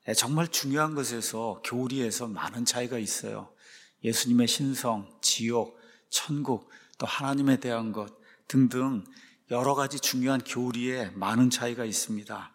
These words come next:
자, 그래서 이렇게 본문이 달라지면 성경 해석이 달라지게 되고 그리고 성경 교리에 큰 문제가 생깁니다. 예를 들어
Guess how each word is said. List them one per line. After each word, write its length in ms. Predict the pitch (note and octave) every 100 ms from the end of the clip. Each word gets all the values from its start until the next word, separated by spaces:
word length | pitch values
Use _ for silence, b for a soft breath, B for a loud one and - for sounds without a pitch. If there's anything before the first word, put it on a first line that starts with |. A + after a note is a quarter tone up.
| _ B B B B B B
자, 200 | B2+ A#2
그래서 300 | C3 C3+ D#3+
이렇게 180 | C#3 D#3+
본문이 480 | - C#3+ D3 D#3
달라지면 580 | C#3+ C3 B2+ A2+ A#2 C#3+
성경 360 | C#3 A#2+ B2 C3
해석이 460 | G#2+ B2+ D3 C#3
달라지게 560 | C3 B2 A#2 A#2 B2 A2+
되고 580 | A2 F#2+ A2 G#2+ F#2+ B B B B _
그리고 440 | A2+ A2 B2 D3+
성경 400 | D#3 A#2 A#2+ B2+
교리에 400 | B2 A2+ A2+ A2+ A2+
큰 280 | - C#3
문제가 400 | A2+ A2 A#2 A2+
생깁니다. 720 | A2+ A#2 G#2+ G2+ G2+ G2+ F#2+ - B B B B B B C3
예를 260 | C3+ C#3+
들어 520 | C3 A#2+ C3 G#2 -